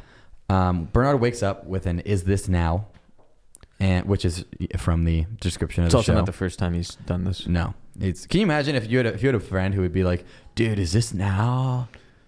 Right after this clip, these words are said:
Speaker 2: Yeah, you get really annoying.
Speaker 1: It's like, "Dude, y-, yes. Where,
Speaker 2: Mm.
Speaker 1: when else could it be?"
Speaker 2: What is that? What is that qu-, yeah, what's the answer to that question? Come on.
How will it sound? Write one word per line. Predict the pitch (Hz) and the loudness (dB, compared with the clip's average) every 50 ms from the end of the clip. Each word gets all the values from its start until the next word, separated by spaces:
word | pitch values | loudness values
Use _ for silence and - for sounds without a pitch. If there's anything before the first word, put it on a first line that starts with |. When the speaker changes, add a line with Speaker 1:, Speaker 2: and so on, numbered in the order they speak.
| - - - - - - - - - | -20 -20 -20 -20 -20 -20 -20 -14 -2
Speaker 2:
Yeah, | - 110 120 120 117 107 107 | 2 4 4 4 4 2 2
you | 107 95 101 | 0 -2 -6
get | 110 117 151 | -2 0 0
really | 139 117 120 117 113 110 | 0 2 2 2 2 2
annoying. | 98 95 95 101 107 101 92 92 90 87 95 117 - - _ - - - - | 2 0 0 0 0 0 0 -2 -4 -6 -10 -16 -20 -20 _ -20 -20 -20 -10
Speaker 1:
It's | - - | -2 -2
like, | - - | -2 2
"Dude, | - 160 156 107 87 85 - | 2 2 2 2 0 -6 -4
y-, | - 113 | 0 2
yes. | 107 113 139 143 110 - - - - - - - - - - | 2 4 4 2 0 -2 -6 -8 -10 -12 -14 -16 -20 -8 0
Where, | 107 113 135 139 | 2 4 4 4
Speaker 2:
Mm. | - - | 2 0
Speaker 1:
when | 123 135 | 0 0
else | 147 147 - | 0 0 0
could | - 165 127 | 0 0 -2
it | 120 - | 0 0
be?" | 107 123 147 131 90 76 - - - - - - | 0 0 0 -2 -2 -4 -8 -12 -16 -18 -14 -6
Speaker 2:
What | - 113 127 | -2 -2 0
is | 123 | 2
that? | 131 123 - - | 2 0 -2 -2
What | 110 120 127 | -2 0 0
is | 120 | 2
that | 120 113 - | 0 -2 -2
qu-, | - - - 113 | -4 -10 -6 -2
yeah, | 110 104 95 85 | 0 0 0 0
what's | 85 107 104 - | -2 -4 -4 -4
the | - 110 | -2 -2
answer | 104 98 - - 85 | -2 -2 -2 -4 -6
to | 87 85 | -6 -4
that | 71 - | -6 -6
question? | - - 52 - - 62 - | -6 -8 -10 -8 -8 -8 -6
Come | - 98 82 | -4 -4 -4
on. | 92 - | -4 -6